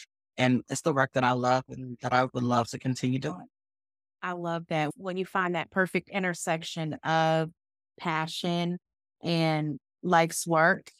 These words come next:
Speaker 2: it's perfect.
Speaker 1: Yeah. So, that's it. Yes.
Speaker 2: <laughs> Well, listen, Dana, I've had such a great time talking with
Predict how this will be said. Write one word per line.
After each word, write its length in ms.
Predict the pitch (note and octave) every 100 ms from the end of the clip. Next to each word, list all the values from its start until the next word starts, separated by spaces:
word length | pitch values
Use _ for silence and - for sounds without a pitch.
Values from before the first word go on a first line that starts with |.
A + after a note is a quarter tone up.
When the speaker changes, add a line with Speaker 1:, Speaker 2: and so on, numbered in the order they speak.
| -
Speaker 2:
it's 200 | F3 -
perfect. 720 | - E3 B2 G2 - - - _
Speaker 1:
Yeah. 80 | - - _
So, 340 | - - A#2 - _ _
that's 240 | E3 D#3+ D3+
it. 160 | A2
Yes. 400 | E3+ - C#2+ - - _ _ E4 - - - _
Speaker 2:
<laughs> 400 | B3+ - - - B3 _ -
Well, 280 | A#3+ B3
listen, 600 | B3+ D4 - F#4+ D4+ B3+ -
Dana, 340 | G#3+ G#3 G3 -
I've 300 | G3+ A3 B3
had 240 | C#4 D4+ A3
such 320 | - C4 -
a 80 | C4+
great 300 | C4 A#3 -
time 320 | A3+ G#3+ G#3
talking 480 | - A3 G#3+ A3+ G#3+
with 180 | G3